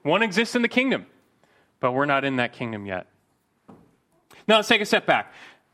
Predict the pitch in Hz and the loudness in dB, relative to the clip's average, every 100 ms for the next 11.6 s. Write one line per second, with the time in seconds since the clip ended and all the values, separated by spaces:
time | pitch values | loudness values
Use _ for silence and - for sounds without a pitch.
0 | - - 240 233 208 185 127 - 175 190 | -12 -2 0 2 0 0 -2 -2 -2 0
1 | 208 285 285 277 180 156 180 254 185 139 | 2 4 4 2 -2 0 0 0 0 -4
2 | - 165 156 151 139 - _ - 131 135 | -2 0 0 -2 -8 -14 _ -8 -2 0
3 | 147 120 113 117 139 156 165 180 95 _ | 0 -2 -4 -4 -4 -2 -2 -2 -6 _
4 | _ _ _ _ - - _ _ _ _ | _ _ _ _ -20 -20 _ _ _ _
5 | _ _ _ 185 214 214 226 - 117 - | _ _ _ 2 2 0 -2 -2 -8 -2
6 | 160 170 165 - - - _ - 131 123 | 0 0 -2 -8 -10 -20 _ -8 -6 -2
7 | 143 - 151 135 98 - _ _ _ _ | -4 -4 -4 -4 -4 -14 _ _ _ _
8 | _ - 139 113 143 139 - 139 127 104 | _ -10 -8 0 0 0 -4 -8 -8 -8
9 | 87 _ _ _ _ _ _ _ _ 175 | -14 _ _ _ _ _ _ _ _ 0
10 | 196 233 247 180 185 - - 143 151 170 | 2 0 0 -2 -4 -10 -6 -2 2 2
11 | 208 208 226 208 262 95 | 4 2 -2 0 0 -2